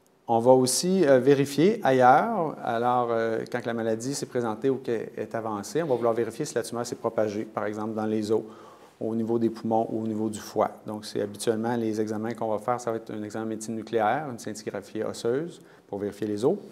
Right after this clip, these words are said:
puis ce qu'on appelle un taco ou un scanner, c'est la même chose, au niveau du thorax et de l'abdomen et du pelvis, le bassin. Comment on traite ça,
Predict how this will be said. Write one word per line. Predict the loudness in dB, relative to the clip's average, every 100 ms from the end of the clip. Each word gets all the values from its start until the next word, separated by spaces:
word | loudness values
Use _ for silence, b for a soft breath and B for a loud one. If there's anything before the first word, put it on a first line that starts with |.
| -16
puis | -12
ce | -6
qu'on |
appelle | -2 0
un | 0
taco | 2 0 0 -4
ou | -4 -4
un |
scanner, | -4 -4 -2 -2 -6 -8
c'est | -8
la |
même | -8 -6
chose, | 0 0 0 -8 B B B B B
au | -6
niveau | -2 2 2
du | 0 -2
thorax | 0 4 2 2 -8 -12 -6
et | -4
de | 0
l'abdomen | 0 0 -4 -2 -2 -4 -8 -10
et | -12
du | -8
pelvis, | -6 -6 -6 -12 -12 -14 -20 -14 -8
le | -6
bassin. | -6 -8 -14 -18 _ _ _ _ _ _ _ _ _ _ _ _ _ -20 b b b b b b _
Comment | 0 4 4
on |
traite | 4 0
ça, | 8 8 8